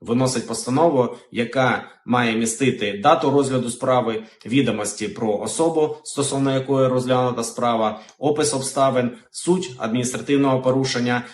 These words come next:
і прийняте рішення у справі. Постанова Т Ц К підлягає оскарженню.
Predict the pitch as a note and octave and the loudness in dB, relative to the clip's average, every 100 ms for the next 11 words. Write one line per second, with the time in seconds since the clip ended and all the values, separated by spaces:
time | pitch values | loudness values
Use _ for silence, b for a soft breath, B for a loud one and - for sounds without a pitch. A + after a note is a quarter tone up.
0 | B A2+ B2 A#2 - C3+ D3+ B2+ A#2+ A2 | B -2 0 0 0 0 0 2 0 0
1 | G#2+ B2 A#2+ A2+ A2+ A2+ A2 - F2 D2+ | -2 -2 0 0 -2 -4 -8 -6 -6 -8
2 | - - - _ _ _ _ _ _ _ | -12 -20 -20 _ _ _ _ _ _ _
3 | _ _ _ _ _ _ _ b b b | _ _ _ _ _ _ _ b b b
4 | b - A#2+ C#3+ D3+ C3+ A#2+ B2+ C3+ C#3+ | b -8 -4 -2 2 2 0 -4 -4 0
5 | D#3 C#3 A2 A2+ A2 C3 C3 A#2 A#2+ A2+ | 0 0 -2 -2 0 2 2 0 -4 -8
6 | A2+ F#2+ - F#2 E2+ | -6 -6 -8 -12 -14